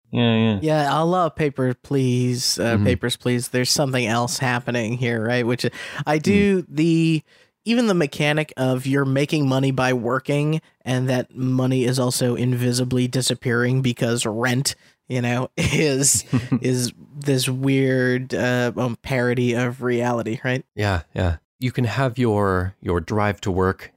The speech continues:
Speaker 3: every evening as kind of the only glimpse of the outside world that you have. And so
Speaker 1: Mm.
Speaker 3: you can change little things in the aesthetics. You can change the color of the sky and stuff like that to kind of reflect how things are going. And,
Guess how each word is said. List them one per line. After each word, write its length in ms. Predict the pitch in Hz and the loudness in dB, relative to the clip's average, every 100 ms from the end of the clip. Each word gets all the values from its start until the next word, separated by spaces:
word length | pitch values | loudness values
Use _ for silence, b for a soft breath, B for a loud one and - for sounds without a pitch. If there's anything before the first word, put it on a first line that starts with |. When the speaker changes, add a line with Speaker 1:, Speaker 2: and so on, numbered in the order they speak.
| - | -6
Speaker 3:
every 260 | 98 95 | -2 0
evening 580 | - 92 95 90 87 90 - | 0 0 2 2 2 0 -2
as 440 | 95 90 87 87 | -2 0 0 0
kind 160 | - 98 | 0 -2
of 100 | 87 | -2
the 100 | 104 | 0
only 360 | 110 110 104 | 2 2 2
glimpse 440 | 95 104 98 95 - | 0 0 2 0 -2
of 120 | 92 | 0
the 120 | 98 | 0
outside 400 | 90 - 90 85 | 0 -2 -2 0
world 300 | 87 90 87 | 0 0 0
that 120 | 90 | -2
you 80 | - | -2
have. 320 | 82 95 101 90 | -2 -4 -2 0
And 160 | 92 | 0
so 320 | - 101 90 - | 0 0 0 -2
Speaker 1:
Mm. 300 | 147 143 95 - - _ _ | 0 2 0 -2 -16 _ _
Speaker 3:
you 160 | 117 | -2
can 220 | 110 107 101 | 0 2 2
change 420 | - 156 147 - | 2 2 0 0
little 220 | 131 131 | 0 -2
things 420 | - 127 120 117 | -2 0 2 2
in 60 | 104 | 2
the 140 | 113 | 2
aesthetics. 680 | 101 - 107 104 104 - - | 2 0 0 0 0 -2 -6
You 60 | - | -4
can 140 | 90 | -4
change 460 | - 98 92 90 - | -2 0 2 0 -2
the 100 | 110 | -4
color 320 | - 127 127 | 0 2 2
of 80 | 110 | 2
the 100 | 110 | 0
sky 560 | - - 95 98 95 | 0 0 0 2 2
and 260 | 95 92 92 | 2 2 0
stuff 260 | - 107 - | 0 -2 -2
like 140 | 92 | -4
that 160 | 92 92 | -2 -4
to 60 | - | -4
kind 180 | 101 | -2
of 60 | 95 | 0
reflect 480 | 92 - 95 90 - | 0 0 -2 -2 -4
how 100 | 92 | -4
things 320 | - 95 87 | -2 0 0
are 80 | 92 | 0
going. 540 | 87 87 85 85 82 | 0 0 2 2 2
And, 180 | 80 78 | 0 -2